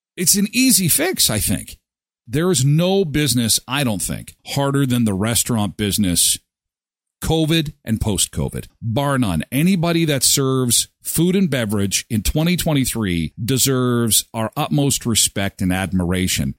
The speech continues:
And for people to go in and rip off restaurants, that is not cool.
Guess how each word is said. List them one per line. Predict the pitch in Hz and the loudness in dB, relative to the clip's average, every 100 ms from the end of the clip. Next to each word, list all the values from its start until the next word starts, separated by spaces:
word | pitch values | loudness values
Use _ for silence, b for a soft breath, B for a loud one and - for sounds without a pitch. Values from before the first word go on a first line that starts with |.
| - | -4
And | 120 117 | 0 0
for | - 208 | 0 -2
people | - 247 220 | 0 0 0
to | 139 | 0
go | 120 92 160 165 147 | -2 -2 0 2 2
in | 127 90 92 - _ _ _ _ - | 0 2 0 -2 _ _ _ _ -4
and | 127 117 113 107 104 95 - _ - | -2 0 0 0 0 0 -4 _ -8
rip | 117 139 226 156 | -2 0 0 -2
off | 151 139 | -2 -2
restaurants, | 131 139 170 - 110 87 - | -2 0 0 0 -2 0 -2
that | 143 208 196 | -2 0 2
is | 107 | 2
not | 113 123 131 87 - | 2 2 0 -2 -6
cool. | - 110 76 55 - | -2 -2 -2 -6 -12